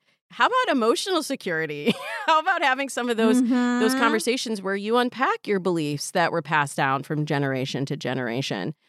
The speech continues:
Speaker 1: about money and about, you know, all of these other things that we think we need in a relationship that sometimes are not as important as we've been led to believe.
Speaker 2: The hardest part about the relationship is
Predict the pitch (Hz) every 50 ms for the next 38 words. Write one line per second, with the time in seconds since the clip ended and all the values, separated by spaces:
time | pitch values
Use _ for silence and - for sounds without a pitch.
0 | _ _ _ _ _ _ _ 170 165 151 156 143 135 - - 151 147 139 135 127
1 | 117 127 - - 165 160 165 160 160 160 156 156 156 - - _ - 196 190 175
2 | 156 - 165 175 196 180 185 180 170 165 160 170 160 - 180 185 170 151 92 202
3 | 196 185 - _ _ - 285 302 277 - - 185 151 147 135 127 107 67 69 -
4 | - - - 151 143 139 143 139 147 143 147 147 - 147 147 - - 147 143 -
5 | - 139 - - 190 226 247 - 233 214 208 - 175 165 165 151 147 147 147 147
6 | 147 135 - - 135 - - 135 127 - - - 135 127 127 - - - - _
7 | _ _ _ _ _ _ 147 139 131 131 - _ 143 131 127 139 131 - 139 127
8 | 117 117 - - - - 76 - - - - _ _ _ _ _ _ _ _ -
9 | 220 320 320 - 302 359 392 440 523 523 - - - - 254 233 247 269 302 -
10 | - - _ _ _ _ _ _ 262 262 208 226 220 208 214 226 240 247 247 -
11 | _ _ - 208 240 240 226 220 208 196 196 202 196 247 247 247 247 - 285 285
12 | 294 294 - - _ 240 247 240 233 226 226 214 - -